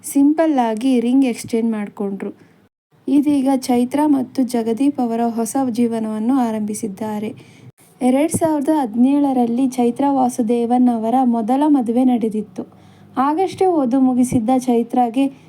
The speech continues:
ಸತ್ಯ ನಾಯ್ಡು ಎಂಬವರ ಜೊತೆಗೆ ಮದುವೆ ಮಾಡಲಾಗಿತ್ತು ಮತ್ತು ಅದು ಅರೇಂಜ್ ಮ್ಯಾರೇಜ್ ಆಗಿತ್ತು. ಆದರೆ ಸಂಸಾರದಲ್ಲಿ ಸಮಸ್ಯೆಗಳಿಂದ ಇಬ್ಬರು ಎರಡ್ ಸಾವಿರದ ಇಪ್ಪತ್ಮೂರರಲ್ಲಿ ವಿಚ್ಛೇದನ ಪಡೆದುಕೊಂಡರು.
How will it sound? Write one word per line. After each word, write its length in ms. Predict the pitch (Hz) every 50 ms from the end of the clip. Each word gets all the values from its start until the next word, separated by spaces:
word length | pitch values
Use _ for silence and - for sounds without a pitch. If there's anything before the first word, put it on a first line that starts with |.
| - -
ಸತ್ಯ 420 | - 277 254 254 - - 311 320
ನಾಯ್ಡು 320 | 330 311 302 269 254 240 254
ಎಂಬವರ 460 | 254 240 240 226 226 240 233 233 233 240
ಜೊತೆಗೆ 360 | 226 220 233 220 - 220 240 285
ಮದುವೆ 340 | 262 240 220 214 220 226
ಮಾಡಲಾಗಿತ್ತು 840 | 233 226 233 233 214 220 214 214 214 208 190 202 185 - - - - - - _ _ _ _ _ -
ಮತ್ತು 580 | 247 247 247 - - - 302 302 285 294 - - _ _
ಅದು 240 | - 247 233 240 320
ಅರೇಂಜ್ 560 | 320 330 - 254 233 247 277 311 320 320 311
ಮ್ಯಾರೇಜ್ 420 | 285 269 247 233 233 240 240 220 240
ಆಗಿತ್ತು. 420 | 220 214 202 208 202 - - - - - - - - - -
ಆದರೆ 400 | - 262 302 302 339 320 302 311
ಸಂಸಾರದಲ್ಲಿ 800 | 294 294 254 233 247 247 - 285 285 294 269 254 262 254 262 277
ಸಮಸ್ಯೆಗಳಿಂದ 840 | 269 - 247 226 226 240 247 - 285 277 269 254 247 240 233 233 240
ಇಬ್ಬರು 460 | 269 262 240 208 208 214 240 247 262
ಎರಡ್ 300 | 277 269 240 226 226 226
ಸಾವಿರದ 240 | 247 269 254 247 269
ಇಪ್ಪತ್ಮೂರರಲ್ಲಿ 920 | 294 269 247 - 240 233 - 233 240 233 226 226 226 220 220 233 262 320 320 - - - - - _ _
ವಿಚ್ಛೇದನ 460 | 262 262 247 254 - 302 269 254 262 269 294
ಪಡೆದುಕೊಂಡರು. 800 | 277 254 233 233 208 233 220 - 226 214 214 208 214 214 214